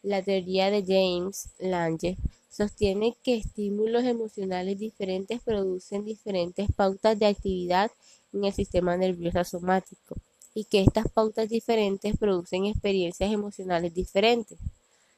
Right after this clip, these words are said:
La teoría de Cannon-Barr sostiene que todos los estímulos emocionales producen el mismo patrón general de actividad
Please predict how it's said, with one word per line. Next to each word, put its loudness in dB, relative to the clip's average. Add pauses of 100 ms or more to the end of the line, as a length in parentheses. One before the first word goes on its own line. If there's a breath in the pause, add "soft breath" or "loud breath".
(120)
La 0
teoría 2
de 2
Cannon-Barr 0 (240)
sostiene -2
que 0 (120)
todos 4
los 2
estímulos -2
emocionales 0
producen 2
el 2
mismo -4
patrón -4
general 0
de 0
actividad 0